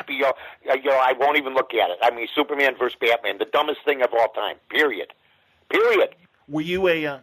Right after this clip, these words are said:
Speaker 2: were you a, uh, you were obviously a George Reeves Superman fan.
Speaker 1: Huge.
Speaker 2: Were you also an Adam,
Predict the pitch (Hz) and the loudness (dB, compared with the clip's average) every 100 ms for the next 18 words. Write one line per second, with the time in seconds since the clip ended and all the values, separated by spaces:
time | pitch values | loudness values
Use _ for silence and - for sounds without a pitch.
0 | - 139 151 160 156 147 139 123 110 104 | -10 -6 -4 -2 0 0 -2 0 0 -2
1 | - 135 151 196 214 151 123 113 127 143 | -8 -20 -20 -8 -2 -2 -2 -6 -2 -2
2 | 151 123 - 107 110 113 92 120 131 - | -4 -8 -8 -8 -4 -6 -6 -6 -6 -6
3 | 147 151 131 101 87 175 160 - - - | -6 -4 -4 -4 0 4 4 2 -6 -8
4 | 120 117 113 113 147 131 127 135 139 | -6 -4 -4 -4 -4 -2 0 -2 -4